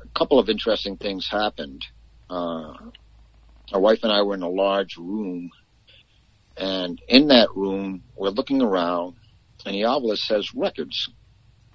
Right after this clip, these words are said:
So we go searching the room. We're thinking, "Oh, maybe they kept records of things here or prison records." And they had a large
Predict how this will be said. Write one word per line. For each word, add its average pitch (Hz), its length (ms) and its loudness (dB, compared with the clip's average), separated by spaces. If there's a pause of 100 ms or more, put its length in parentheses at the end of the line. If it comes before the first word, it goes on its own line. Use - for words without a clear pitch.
(1000)
So 98 280 2
we 113 120 4
go 135 140 4
searching 120 460 0
the 101 80 -2
room. 95 400 -8
We're 101 100 -4
thinking, 101 380 -8
"Oh, 107 160 0
maybe 98 480 -2
they 87 100 -2
kept - 300 -2
records 101 320 -2
of 98 100 -2
things 101 400 -4
here 98 760 4
or - 380 -6
prison 104 380 -2
records." 98 760 0 (680)
And 101 140 -2
they 107 60 6
had 113 80 6
a 104 60 4
large 104 560 2